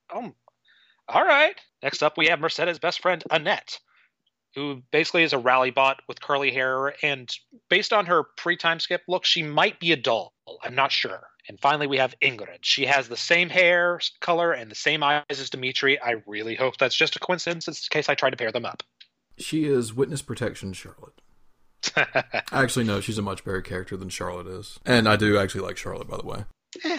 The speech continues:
Speaker 1: I don't mind Charlotte.
Speaker 2: But yes, those are our, uh, default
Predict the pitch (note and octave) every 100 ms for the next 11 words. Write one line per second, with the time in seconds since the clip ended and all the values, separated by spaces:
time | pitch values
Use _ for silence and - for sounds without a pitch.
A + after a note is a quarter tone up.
0 | - D#3 G#2+ F#2+ - F2+ F2 F#2 _ -
1 | D3 C3 - D3+ C#3 C#3 C3 C3+ C3+ C3
2 | C3 B2 A#2+ A2 A2+ D3+ - A2 F#2+ F#2
3 | - - -